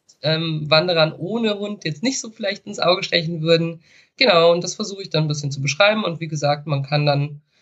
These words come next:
sich das durchlesen, schauen, wie lang ist das Ganze, wie komme ich dahin, äh, und ja, prinzipiell auch eben diesen G-P-S-Track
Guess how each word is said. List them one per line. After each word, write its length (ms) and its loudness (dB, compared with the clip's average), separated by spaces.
sich 200 -10
das 180 -8
durchlesen, 680 0
schauen, 360 2
wie 60 2
lang 280 2
ist 200 -6
das 140 -4
Ganze, 800 2
wie 360 -6
komme 220 2
ich 80 -4
dahin, 580 4
äh, 440 2
und 360 -4
ja, 140 0
prinzipiell 540 2
auch 160 0
eben 200 4
diesen 220 4
G-P-S-Track 920 -4